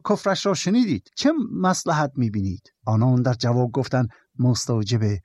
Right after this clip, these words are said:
قتل است، مستوجب قتل است." در این آیات علت این که رؤسای دینی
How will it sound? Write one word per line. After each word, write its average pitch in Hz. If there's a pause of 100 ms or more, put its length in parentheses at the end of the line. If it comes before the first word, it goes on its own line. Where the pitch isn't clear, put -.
(240)
قتل -
است، -
مستوجب 170
قتل 139
است." - (200)
در 156
این 190
آیات 160 (140)
علت 165
این 165
که 147
رؤسای 135
دینی 131